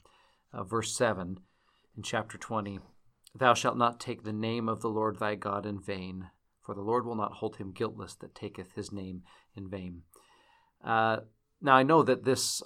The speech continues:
often has been expanded to be kind of a prohibition against swearing, uh, which we shouldn't swear, that's a good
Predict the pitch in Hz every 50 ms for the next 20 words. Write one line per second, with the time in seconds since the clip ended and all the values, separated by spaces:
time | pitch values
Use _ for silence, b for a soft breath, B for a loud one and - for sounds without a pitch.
0 | - - - - 127 131 135 - - - 123 117 113 107 101 113 117 110 117 127
1 | 107 113 107 - - - - 131 123 127 123 120 104 104 98 101 104 - - 113
2 | 92 104 104 101 - - 123 120 101 107 104 - - 120 113 110 104 110 107 98
3 | - 104 98 101 95 107 98 95 92 - - - - - - - 104 101 98 90
4 | 87 92 90 90 b b b b b b b b b b b - 107 98 95 95
5 | 101 - - 123 123 123 - - - _ _ - - 113 104 104 - - 123 113
6 | - - - - - 107 95 87 85 92 92 _ _ _ - - 104 - - 107
7 | 95 90 113 107